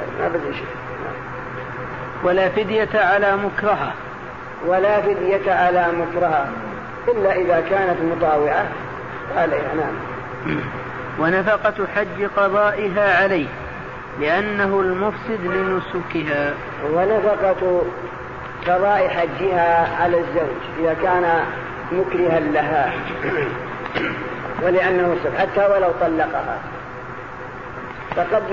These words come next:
Speaker 1: يعايا بهذه المسألة. تقول: "رجل لزمته حج، حج امرأة أجنبية منه"، نقول: "هي زوجته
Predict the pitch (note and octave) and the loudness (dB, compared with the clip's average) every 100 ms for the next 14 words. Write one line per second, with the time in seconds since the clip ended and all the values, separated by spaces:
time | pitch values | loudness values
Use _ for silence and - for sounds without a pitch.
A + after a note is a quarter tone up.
0 | G3 F#3 G3+ G3 F#3 F3 F#3+ G3 F3+ F3 | 2 4 4 4 4 4 4 4 2 2
1 | F3 E3 E3+ F#3 D#3+ - - - E3 D#3+ | 0 0 0 2 2 0 -6 -4 -2 0
2 | F#3+ G#3 G3+ G3 - - - - - - | 4 4 4 2 -4 -10 -10 -10 -12 -12
3 | - E3+ G3+ F#3 G3 F#3 E3 E3 E3+ E3+ | -2 2 2 2 0 0 0 0 0 2
4 | F3+ F#3+ G#3 F3+ F3+ E3+ D3 - - - | 2 2 0 0 0 2 2 -2 -8 -12
5 | - - - - F3 G3+ E3+ F#3+ F#3 F3+ | -12 -12 -12 -4 0 2 2 2 2 0
6 | E3+ F#3+ F3 F3+ F3+ E3+ F#3+ F3+ F3+ F#3 | -2 -2 0 0 0 2 2 2 2 2
7 | F3+ E3+ F3 E3+ E3+ E3+ D#3+ E3 D#3 D#3+ | 0 0 0 0 0 0 0 0 0 0
8 | D#3 D#3+ D3 D3 C#3+ B2+ C3 - - - | 0 -2 -4 -2 -4 -4 -8 -10 -12 -12
9 | - - B2+ - - - - - - D#3+ | -10 -10 -10 -10 -10 -10 -10 -10 -4 0
10 | F3 F3+ F#3 F#3 E3 F3+ F3 F3 F3+ E3 | 2 4 4 4 4 2 4 4 4 2
11 | D#3 F#3 F3+ | 2 2 2